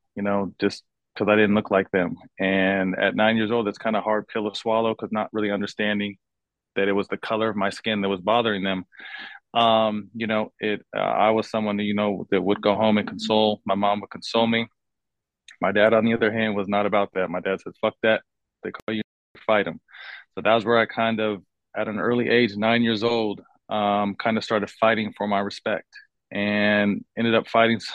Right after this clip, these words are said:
much that my mom had to come work at the school. But maybe about a month or two into fighting, I think the kids were just tired of having to fight.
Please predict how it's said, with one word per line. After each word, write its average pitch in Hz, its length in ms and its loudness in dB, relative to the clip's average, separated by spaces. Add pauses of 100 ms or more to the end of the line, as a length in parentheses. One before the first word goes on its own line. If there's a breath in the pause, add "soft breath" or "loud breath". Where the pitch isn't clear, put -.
(100)
much 135 320 -2
that 95 100 0
my 101 120 4
mom 110 260 4
had 107 100 2
to 110 80 -2
come 107 180 -2
work 107 200 -2
at 98 60 -8
the 98 60 -4
school. 113 460 0 (680 loud breath)
But 113 100 2
maybe 139 220 6
about 127 200 6
a 123 60 4
month 123 240 0
or 123 60 -4
two 127 220 -2
into 117 140 -2
fighting, 117 560 0 (100)
I 110 60 -4
think 113 180 -4
the 107 60 -4
kids 110 240 -2
were 107 80 -2
just 101 240 -2
tired 110 320 4
of 98 100 0 (240)
having 113 220 0
to 98 60 -4
fight. 120 340 2